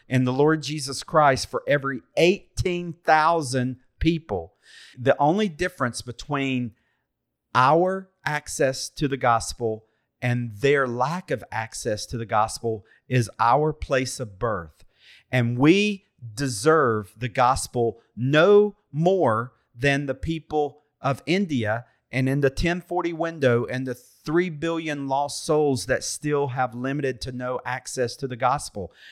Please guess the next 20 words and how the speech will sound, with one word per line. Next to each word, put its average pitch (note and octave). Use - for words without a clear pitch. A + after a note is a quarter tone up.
everyone C#3+
ought C#3+
to E3
have C#3
access C#3
to D3+
the C3+
gospel. B2
I'm G3+
not A3+
sure D3+
how D#3
much F3+
longer C#3+
Earth, D3+
our C3+
planet F#3+
Earth, D#3
will C#3+
last, D#3